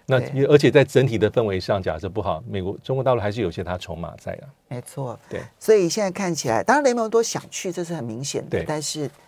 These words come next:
Speaker 2: 能谈成什么，这个是个问题。
Speaker 1: 很难说，对。
Speaker 2: 马上回来，欢迎大家回到九八新闻台财经起床号节目现场，我是陈凤馨。在我们现场的是淡江大学国际术语战略研究所副教授李大中李副教授，也非常欢迎 YouTube 的朋友们一起来收看直播。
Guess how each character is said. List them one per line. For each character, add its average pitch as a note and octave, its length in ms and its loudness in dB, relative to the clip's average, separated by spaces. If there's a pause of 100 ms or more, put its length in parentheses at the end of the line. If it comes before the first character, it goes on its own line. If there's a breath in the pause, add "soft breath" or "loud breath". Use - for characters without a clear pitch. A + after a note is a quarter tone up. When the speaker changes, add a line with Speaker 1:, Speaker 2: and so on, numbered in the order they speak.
(100 soft breath)
Speaker 2:
能 E3+ 160 0
谈 E3 260 -4
成 D3 200 -4
什 - 220 -8
么， - 140 -16
这 D3+ 100 -6
个 C#3 80 -2
是 C3+ 160 -6
个 A#2 80 -4
问 F#2+ 100 -2
题。 E2 60 -6
Speaker 1:
很 - 40 -6
难 C#3+ 120 0
说， G2+ 160 -4 (200)
对。 - 80 -6
Speaker 2:
马 B2 40 -6
上 D#3 160 -2
回 A2 120 -8
来， - 80 -8
欢 C#4+ 120 6
迎 C#4 60 2
大 C#4+ 80 6
家 C#4+ 40 2
回 B3+ 120 2
到 B3 200 6
九 A3 140 0
八 A3 120 -2
新 C4+ 120 -2
闻 A#3 120 0
台 D#3+ 260 2
财 E3 200 -2
经 G3 200 -4
起 - 180 -8
床 C3 240 -4
号 C#4+ 180 2
节 B3 80 -2
目 G3 60 -8
现 G#3+ 160 -2
场， F3+ 100 -2
我 B2 80 2
是 B2 180 -4
陈 B2 280 -4
凤 F#3+ 200 6
馨。 B3 220 2 (300 loud breath)
在 D4 160 10
我 A#3 40 6
们 A3 80 0
现 B3 200 2
场 F3 240 -2
的 D#3 160 6
是 F#3 140 -4
淡 G3+ 120 4
江 F#3+ 140 2
大 F#3 180 4
学 E3 140 0
国 F3 100 2
际 G#3 120 0
术 G#3 180 2
语 D#3+ 60 4
战 F#3 160 2
略 F3 100 2
研 D#3+ 80 0
究 F#3 140 2
所 D#3 120 0
副 - 80 -4
教 F3 200 2
授 E3+ 120 2
李 C3 120 0
大 D#3 160 0
中 D#3+ 120 -4
李 D3+ 60 -8
副 D3 100 -10
教 G#3 200 2
授， - 100 2
也 D3 80 4
非 D3 80 -2
常 C#3+ 120 -2
欢 C#3 160 0
迎 D3 80 0
YouTube F#3 160 0
的 C3 60 0
朋 B2 120 -4
友 A2 40 0
们 A2+ 120 -2
一 - 20 -6
起 A2+ 120 -6
来 F2 60 -4
收 A#2+ 160 -2
看 A2+ 160 -4
直 - 200 -8
播。 D#3 220 4